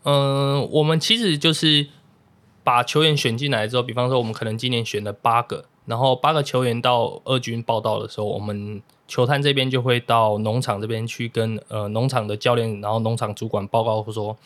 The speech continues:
呃，我们今年选进来的八个球员，然后他们的特色是什么？他们的优点是什么？那我们觉得他的缺点是什么？那当然，我们把他的缺点写出来的原因是，我们都希望他成为那一个位置，就是这个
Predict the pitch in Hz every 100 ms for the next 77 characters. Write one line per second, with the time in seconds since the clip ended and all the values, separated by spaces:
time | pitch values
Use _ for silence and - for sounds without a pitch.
0 | - _ _ - 123 123 180 165 135 120
1 | 135 120 110 123 123 117 - 107 101 101
2 | 110 120 127 131 113 110 104 101 107 _
3 | _ - 196 151 - 147 113 127 - -
4 | - - 175 135 135 156 117 104 123 -
5 | 143 - - _ 143 139 113 110 107 104
6 | 120 120 107 - 147 143 113 101 127 120
7 | 107 - 156 165 170 135 127 - - _
8 | - 143 135 131 120 160 147 - 156 151
9 | 117 117 - 135 107 - 151 120 107 113
10 | 113 123 127 139 127 - _ - 131 143
11 | 165 - 165 143 151 151 - 117 127 120
12 | 110 139 156 147 120 139 131 117 101 -
13 | - 127 123 120 131 104 104